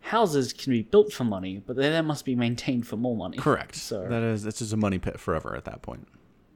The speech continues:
Speaker 1: Yeah, so usually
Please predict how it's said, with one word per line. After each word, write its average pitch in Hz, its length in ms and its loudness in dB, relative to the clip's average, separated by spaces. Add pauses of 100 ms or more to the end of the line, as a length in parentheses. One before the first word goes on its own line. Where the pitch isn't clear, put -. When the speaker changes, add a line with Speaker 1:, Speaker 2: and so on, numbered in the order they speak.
(720)
Speaker 1:
Yeah, 107 260 0
so 127 540 0 (140)
usually 139 920 2